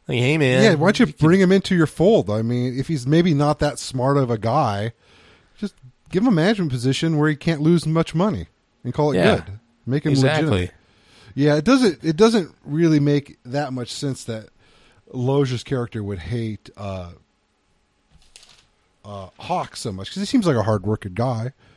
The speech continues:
Speaker 2: You give him, you put him in the right spot, I think he'd make a real good cog in an organization.
Speaker 1: So I'm gonna give you, here's my,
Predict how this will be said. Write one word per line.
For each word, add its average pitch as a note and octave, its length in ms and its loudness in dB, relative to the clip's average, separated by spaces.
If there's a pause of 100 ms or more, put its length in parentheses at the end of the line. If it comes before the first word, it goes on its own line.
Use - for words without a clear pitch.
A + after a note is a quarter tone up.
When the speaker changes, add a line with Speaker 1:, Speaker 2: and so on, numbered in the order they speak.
(100)
Speaker 2:
You C3+ 100 -6
give C#3+ 120 4
him, C3+ 160 0
you C#3 100 -4
put F3+ 160 4
him D#3 100 4
in C3+ 60 4
the B2+ 80 4
right B2+ 220 2
spot, D3 380 -2
I A#2 100 0
think B2 160 -6
he'd A#2 120 -6
make A2+ 140 0
a A2+ 60 -2
real G#2 200 0
good F#2+ 220 -4
cog A2+ 400 2
in F#2 200 -6
an G2 140 -6
organization. F#2+ 720 -4 (1600)
Speaker 1:
So - 340 6
I'm D#3 140 4
gonna G#3 180 6
give D3 260 6
you, A2 480 4 (460)
here's A2 360 0
my, F#2 360 -4